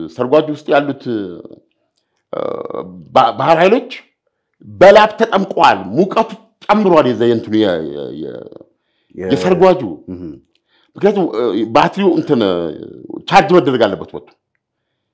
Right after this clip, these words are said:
Speaker 1: ስለዚህ አሁን እሱን ቻርጅ ለማድረግ መውጣት ስለነበረባቸው ወጡ ከውሃ ውስጥ ከተደበቁበት ማለት ነው።
Speaker 2: እም።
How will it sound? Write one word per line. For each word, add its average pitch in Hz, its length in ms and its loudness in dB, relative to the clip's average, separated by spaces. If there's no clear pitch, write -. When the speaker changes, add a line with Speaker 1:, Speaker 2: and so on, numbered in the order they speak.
Speaker 1:
ስለዚህ 214 220 6
አሁን 254 140 4
እሱን 240 280 -4
ቻርጅ 247 280 -2
ለማድረግ 226 320 4
መውጣት 214 220 0
ስለነበረባቸው 202 680 0
ወጡ 143 200 4
ከውሃ 92 240 -4
ውስጥ - 240 -12
ከተደበቁበት 92 1120 0
ማለት 95 200 -12
ነው። 92 100 -14
Speaker 2:
እም። 71 80 -18